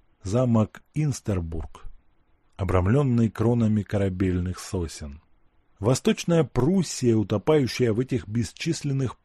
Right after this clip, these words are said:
парках, рощах, оврагах, холмах и реках, всегда казалась кайзеру садом дивной красоты. Но главное — покой. Именно его так остро не хватало Вильгельму.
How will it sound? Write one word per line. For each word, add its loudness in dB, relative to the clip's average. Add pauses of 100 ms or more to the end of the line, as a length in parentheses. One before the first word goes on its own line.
парках, 0
рощах, -4
оврагах, 0
холмах -2
и 2
реках, 0 (180)
всегда -2
казалась 2
кайзеру 2 (180)
садом 0
дивной 2
красоты. -4 (240)
Но -2
главное — 0 (220)
покой. -2 (540)
Именно 4
его 4
так -2
остро 0
не 0
хватало 0
Вильгельму. -2